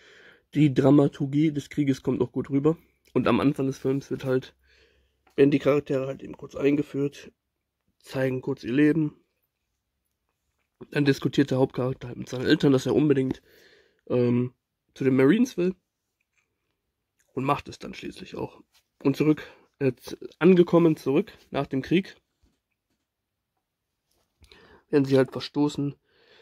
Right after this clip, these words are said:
beschimpft, äh, sie kriegen keinen Job.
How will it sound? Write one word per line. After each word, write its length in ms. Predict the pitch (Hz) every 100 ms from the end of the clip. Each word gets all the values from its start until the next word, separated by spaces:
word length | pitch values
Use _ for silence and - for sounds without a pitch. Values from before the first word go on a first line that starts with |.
| _ _ _ _ _ _ _ _ _ _ _ _ _ _ -
beschimpft, 920 | 147 - 160 151 139 - - - -
äh, 400 | - - - 127
sie 100 | 147 165
kriegen 200 | 185 180
keinen 220 | 151 147
Job. 340 | 131 123 127